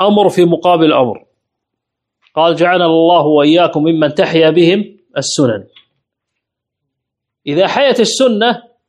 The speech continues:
انقمعت البدع وماتت البدع، والعكس،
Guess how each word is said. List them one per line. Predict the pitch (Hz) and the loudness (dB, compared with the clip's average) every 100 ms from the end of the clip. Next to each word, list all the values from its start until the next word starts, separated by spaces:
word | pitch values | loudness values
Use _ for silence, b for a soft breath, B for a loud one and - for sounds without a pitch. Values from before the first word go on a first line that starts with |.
| _ _ - | _ _ -20
انقمعت | 143 214 233 180 160 | -6 -2 0 0 0
البدع | 151 120 101 - _ _ _ _ _ - | -4 -6 -12 -18 _ _ _ _ _ -8
وماتت | 165 180 151 123 | -2 -2 -4 -8
البدع، | 107 95 - _ _ _ _ _ _ _ _ _ - | -10 -12 -20 _ _ _ _ _ _ _ _ _ -2
والعكس، | 220 214 226 - | 0 0 -2 -6